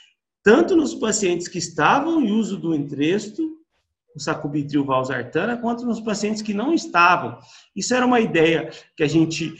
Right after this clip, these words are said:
que já tinha sido comprovada no dap Heart Failure e foi comprovada novamente. Então, eles realmente, eles são uma nova droga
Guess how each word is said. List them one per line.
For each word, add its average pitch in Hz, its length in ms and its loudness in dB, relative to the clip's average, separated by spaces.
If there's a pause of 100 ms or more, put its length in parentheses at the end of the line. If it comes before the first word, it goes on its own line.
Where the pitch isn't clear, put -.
(160)
que - 80 -12
já 151 140 2
tinha 247 240 0
sido 262 260 -2
comprovada 143 640 2
no 143 160 0
dap 131 320 0
Heart 143 220 -2
Failure 233 440 -2
e 220 40 -2
foi 220 300 -4
comprovada 190 800 -2
novamente. 175 600 -4
Então, 240 300 -2
eles 247 320 -2
realmente, 262 560 4
eles 196 220 0
são 294 200 0
uma 262 140 -2
nova 196 580 0
droga 240 500 0